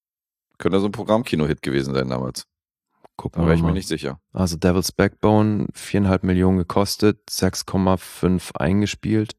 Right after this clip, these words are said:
Speaker 2: Das ist auch weit entfernt vom finanziellen Hit. Na, dann gucken wir doch mal. Pan's Labyrinth. Ah, dazwischen war noch Hellboy, ich glaube.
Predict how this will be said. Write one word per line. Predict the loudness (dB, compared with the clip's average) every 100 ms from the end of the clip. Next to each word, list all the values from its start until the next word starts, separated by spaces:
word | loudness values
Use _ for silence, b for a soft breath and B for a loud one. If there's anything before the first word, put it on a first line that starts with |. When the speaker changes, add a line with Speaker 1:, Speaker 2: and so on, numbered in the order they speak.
| _
Speaker 2:
Das | -4 -4
ist | -8 -4
auch | -6 -4
weit | -6 -4
entfernt | -6 -6 -2 -2 -2
vom | -2 -2 -2 -6 b b _ _ _ _ _ _ _
finanziellen | -4 0 2 2 2 4 6
Hit. | 6 4 -4 _ _ _ _ _ _ _ _ _ _ _
Na, | 2 2
dann | 2
gucken | -2 0 2
wir |
doch | 2
mal. | 2 2 2 -2 -8 _ _ _ _ _
Pan's | -4 -4 -4 -6
Labyrinth. | -6 -4 -4 0 0 0 -4 -4
Ah, | 2
dazwischen | 2 2 0 4
war | 2
noch | 2
Hellboy, | 2 4 4 4
ich | 2 0
glaube. | 2 4 4 2